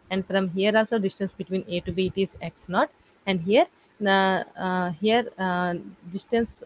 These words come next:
here we, it is x zero one, and from here B to, uh, again from the initial state to the, uh, middle atom here, uh, the distance it is x zero two, and from initial to,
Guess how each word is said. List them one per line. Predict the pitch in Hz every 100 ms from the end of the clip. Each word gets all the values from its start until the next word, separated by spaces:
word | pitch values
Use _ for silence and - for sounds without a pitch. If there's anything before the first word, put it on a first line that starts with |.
| - _ _
here | 190 190
we, | 175 - -
it | 190 180
is | 190 196 - _ _ -
x | 175 - -
zero | 190 175 175
one, | 226 370 - _ -
and | 190 185
from | 190 190 170
here | 202 202
B | 170 202 233 -
to, | 277 - 190
uh, | 190
again | 190 214 208
from | - 196
the | -
initial | 196 226 - 247
state | 233 - 196 -
to | 190
the, | 185 175 - _ _ _
uh, | 180 175 175 165 -
middle | 202 190 233 -
atom | 165 165 240 349 _ 208
here, | 196 190 - 190
uh, | 185 180
the | 175 185 165
distance | 185 196 185
it | 180
is | 202 202 -
x | 170 - 170
zero | 185 190
two, | 196 294 - _ _ _ 190
and | 196 190
from | 196 190
initial | 190 196 - 214 214
to, | 330